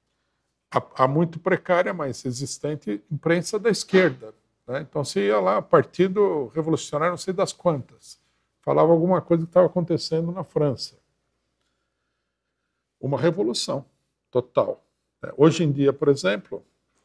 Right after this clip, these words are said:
nós não precisamos ler a Folha de São Paulo para saber o que tá acontecendo em Gaza. Aliás, nem, nem vale a pena ler a Folha de São Paulo, né? A gente tem a, a gente pode ter acesso via internet às notícias do próprio Hamas.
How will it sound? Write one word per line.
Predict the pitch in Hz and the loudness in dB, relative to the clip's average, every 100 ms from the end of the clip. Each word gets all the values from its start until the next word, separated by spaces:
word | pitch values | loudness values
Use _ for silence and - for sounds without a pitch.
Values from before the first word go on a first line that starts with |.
| _ | _
nós | 131 131 147 | 2 2 2
não | 156 | 0
precisamos | 196 175 - 147 151 151 123 | 2 0 -2 2 4 4 2
ler | 131 | 4
a | 127 | 4
Folha | - 120 120 | 2 -2 -2
de | - | -4
São | 127 | -4
Paulo | 120 139 | 2 0
para | 143 | 0
saber | - 190 139 | -8 -6 -4
o | 151 | -4
que | - | -2
tá | 165 | -2
acontecendo | - 170 170 - 156 165 214 220 | -2 -2 -2 -2 -6 -4 -4 -6
em | 165 175 | -6 2
Gaza. | 156 120 - - | 2 2 -2 2
Aliás, | 190 175 | 6 6
nem, | 180 226 | 4 -14
nem | 175 180 | -10 -6
vale | 156 151 | -2 -2
a | 160 | -2
pena | - 127 120 | -6 -8 -8
ler | 123 | -8
a | 135 | -8
Folha | - 127 | -8 -12
de | 139 | -12
São | - 165 | -14 -10
Paulo, | 143 101 104 _ _ _ _ | -10 -10 -16 _ _ _ _
né? | 107 131 _ _ _ _ _ _ _ _ _ _ _ _ _ | -20 -20 _ _ _ _ _ _ _ _ _ _ _ _ _
A | 131 | -8
gente | 117 156 - | -2 -4 -4
tem | - 165 | -4 -2
a, | 151 - | -2 -4
a | |
gente | 131 170 170 | -4 -4 -6
pode | - 170 160 | 4 4 4
ter | - 160 | 0 0
acesso | 127 - 139 - 123 | 0 -2 -2 -2 -8
via | 139 | -6
internet | 151 - 120 143 180 - | -6 -4 -4 -2 -4 -2
às | 147 | -4
notícias | 156 131 - 180 - 156 | -4 -8 -6 -6 -2 -4
do | 135 | -6
próprio | 131 - 165 - 220 | -10 -2 -2 -2 -4
Hamas. | - 156 139 120 - - | -2 -2 -4 -6 -10 -12